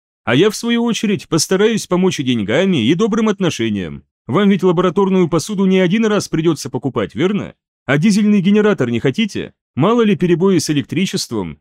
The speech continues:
а у вас есть резервный источник. Генераторы сам Владимир Ильич распределяет, но я с ним договорюсь. И молодых учёных хорошо бы в Европе поучить,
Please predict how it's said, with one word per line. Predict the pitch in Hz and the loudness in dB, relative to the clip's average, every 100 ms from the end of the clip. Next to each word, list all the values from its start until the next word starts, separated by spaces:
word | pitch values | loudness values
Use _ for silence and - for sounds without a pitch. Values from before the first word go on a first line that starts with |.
| _ | _
а | - 135 | 0 2
у | |
вас | 156 220 - | 2 0 0
есть | 196 202 | -4 -2
резервный | 196 180 196 196 208 | 0 2 2 2 0
источник. | 202 - 139 - 90 - _ _ _ _ _ _ _ _ - | 0 0 -2 -4 -12 -14 _ _ _ _ _ _ _ _ -2
Генераторы | 156 175 185 208 202 | 2 4 2 2 0
сам | 175 202 196 | 0 0 2
Владимир | 190 196 196 | 2 2 2
Ильич | 196 190 208 190 | 2 0 0 -2
распределяет, | 170 - 147 135 117 90 78 - | -4 -2 0 2 0 -2 -8 -4
но | 170 | -2
я | 233 233 | 2 0
с | - | 0
ним | 208 | 0
договорюсь. | 185 180 170 110 85 - - _ - | 2 2 0 -2 -6 -12 -20 _ 0
И | 180 | 4
молодых | 196 185 202 185 | 4 4 2 0
учёных | 135 180 214 190 | 0 2 2 2
хорошо | 180 180 - 185 | 0 0 2 2
бы | 175 | 0
в | |
Европе | 165 170 175 160 | 0 0 0 0
поучить, | 147 147 143 135 110 | -2 -2 -2 -4 -8